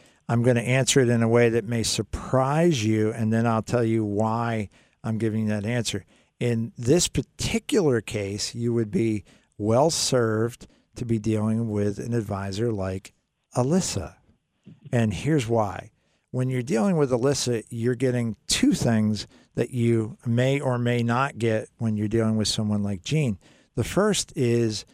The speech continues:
a tremendous energy for, uh, the service that you deserve and require. So I, I say tongue-in-cheek on occasion, it's not really tongue-in-cheek.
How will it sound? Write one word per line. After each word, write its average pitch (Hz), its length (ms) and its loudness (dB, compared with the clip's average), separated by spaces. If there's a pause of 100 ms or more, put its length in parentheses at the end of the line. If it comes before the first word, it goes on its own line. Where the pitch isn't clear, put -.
(240)
a 117 80 0
tremendous 127 1400 2
energy 123 760 -2 (280)
for, 123 640 0 (100)
uh, 113 200 -4
the 110 140 -4
service 123 520 0
that 113 260 0
you 113 400 -2 (120)
deserve 117 600 2
and 110 120 -2
require. 95 680 -6 (320)
So 117 360 -2 (240)
I, 123 320 -4 (120)
I 117 160 -4
say 131 480 -2
tongue-in-cheek 185 840 -2
on 127 160 0
occasion, 123 760 -2 (260)
it's 101 240 -8
not 95 260 -4
really 92 360 -6
tongue-in-cheek. 90 760 -10